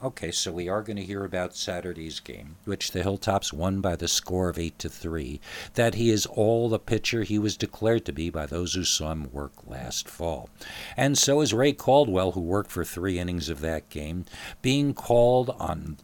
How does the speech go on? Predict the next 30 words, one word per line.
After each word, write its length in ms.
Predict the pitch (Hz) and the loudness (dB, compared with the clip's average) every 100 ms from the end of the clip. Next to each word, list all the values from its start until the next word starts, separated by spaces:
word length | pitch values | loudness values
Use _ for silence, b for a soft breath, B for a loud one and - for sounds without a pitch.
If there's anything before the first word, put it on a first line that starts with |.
| - | -12
to 120 | - - | -6 -4
work 440 | 80 101 117 - B B - | 0 0 -2 -10 B B -6
when 180 | 87 | -4
he 140 | 85 85 | -2 -4
was 200 | 80 - | -2 -4
cold 440 | - 104 107 113 | 0 2 2 0
and 180 | 101 80 | -2 -2
getting 300 | 92 95 104 | 0 2 2
away 520 | 95 87 98 101 104 - | 0 2 2 2 -2 -6
with 300 | 85 104 - 92 | 0 2 0 -4
but 320 | 80 - - | -4 -4 -6
five 460 | - 98 95 98 | -4 0 0 0
hits 320 | - 90 - - | -2 -4 -2 -6
charged 580 | - 82 80 76 - | -4 -4 -4 -6 -8
against 460 | 76 82 92 - - | -8 -4 -2 -2 -4
him. 180 | - - - B B B B B - | -10 -16 -20 B B B B B -10
Caldwell 640 | - 113 113 82 71 - B B | 4 6 6 0 -4 -6 B B
is 220 | 82 78 71 | -4 -4 -2
the 100 | 85 | -4
coldest 580 | - 107 131 123 120 | 0 4 4 4 -2
proposition 760 | - 104 107 107 85 101 - 104 | 6 8 8 2 0 2 2 2
the 80 | 90 | 0
Reds 300 | 87 90 - | 0 0 -2
have 140 | 80 | -6
met, 280 | 76 87 101 - B B B | -2 -2 -4 -8 B B B
and 240 | - - - | -6 -6 -6
his 320 | 73 65 - | -8 -2 -2
change 480 | - 113 135 135 107 | 0 2 2 2 0
of 160 | - | 0
pace 400 | 107 107 98 - | 2 2 2 -2